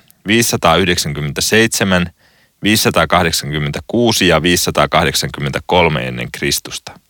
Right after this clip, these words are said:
Tämäkään ei vielä riittänyt, vaan Jerusalem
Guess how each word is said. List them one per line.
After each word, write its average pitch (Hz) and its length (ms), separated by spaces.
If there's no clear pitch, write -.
Tämäkään 117 600
ei 90 160
vielä 85 240
riittänyt, 87 680
vaan 95 180
Jerusalem 107 600